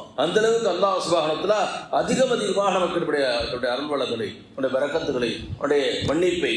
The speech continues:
நம்முடைய அன்பை, கருணையை நமக்கு வழங்குவதற்கு தயாராக இருக்கிறார். அது மறுமையிலே மட்டுமல்ல, இந்த உலகத்திலேயும் வரும். ஆனால் அதே சமயத்தில் அல்லாஹ் எச்சரிக்கிறான்,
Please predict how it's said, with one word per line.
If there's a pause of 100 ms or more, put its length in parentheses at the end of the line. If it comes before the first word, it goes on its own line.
நம்முடைய
அன்பை, (300)
கருணையை (100)
நமக்கு
வழங்குவதற்கு
தயாராக
இருக்கிறார். (340)
அது
மறுமையிலே
மட்டுமல்ல, (100)
இந்த
உலகத்திலேயும்
வரும். (380)
ஆனால்
அதே
சமயத்தில்
அல்லாஹ்
எச்சரிக்கிறான்,